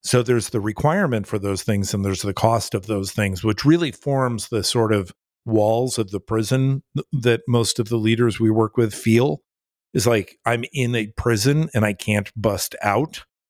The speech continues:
because the walls of this thing are five feet thick. And every time I try to chip through one, it just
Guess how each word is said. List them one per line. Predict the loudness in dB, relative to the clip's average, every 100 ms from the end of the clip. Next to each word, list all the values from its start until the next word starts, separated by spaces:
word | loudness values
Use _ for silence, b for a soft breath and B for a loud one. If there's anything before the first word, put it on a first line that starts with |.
| _ _ -6
because | -6 0 2 2 0 -2 -6
the | -2
walls | 2 2 2 0 -2
of | -2
this | -2 -2 0
thing | 2 2 -2
are | -8 -4
five | -2 -2 -4 _
feet | -12 -12 _
thick. | -2 -2 -2 -4
And | -2
every | 0 0 0
time | 0 -2 -2
I | -4
try | -6 -2 -2
to | -2
chip | -2 0 0 -2
through | 0 2 4
one, | 2 2 0 -2
it | -4 0
just | 0 -2